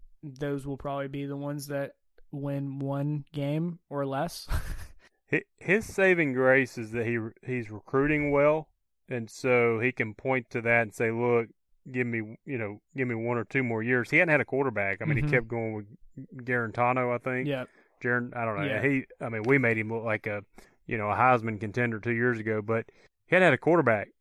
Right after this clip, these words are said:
Speaker 2: and that's not even their guy anymore. I think they were trying to play a true freshman or something. So, uh, you know, I don't think he probably does get fired, but, uh,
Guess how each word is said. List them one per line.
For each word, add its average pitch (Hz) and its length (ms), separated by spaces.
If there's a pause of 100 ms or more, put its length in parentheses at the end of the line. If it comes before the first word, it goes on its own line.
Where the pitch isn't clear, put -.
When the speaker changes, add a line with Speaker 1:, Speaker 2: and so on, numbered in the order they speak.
Speaker 2:
and 123 80
that's 127 160
not 139 140
even 131 120
their 117 80
guy 123 240
anymore. 107 320
I 101 40
think 117 180
they 110 100
were 101 80
trying 113 220
to 107 60
play 110 200
a 104 40
true 117 220
freshman 113 460
or 101 80
something. 107 420
So, 110 240 (580)
uh, 120 260
you 151 120
know, 123 120 (240)
I 135 120
don't 147 180 (100)
think 139 220
he 127 100
probably 113 380
does 113 180
get 104 160
fired, 95 360
but, 113 220 (440)
uh, 104 480